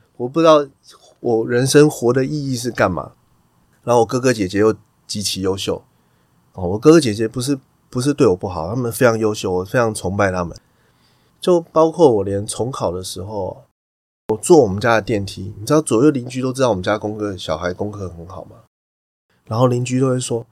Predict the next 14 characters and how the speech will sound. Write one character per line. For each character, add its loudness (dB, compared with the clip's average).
：“啊， -2
弟 -6
弟 -4
啊， 0
你 -4
是 -10
不 2
是 4
非 -4
台 -4
大 0
不 -4
念 -2
啊？ -2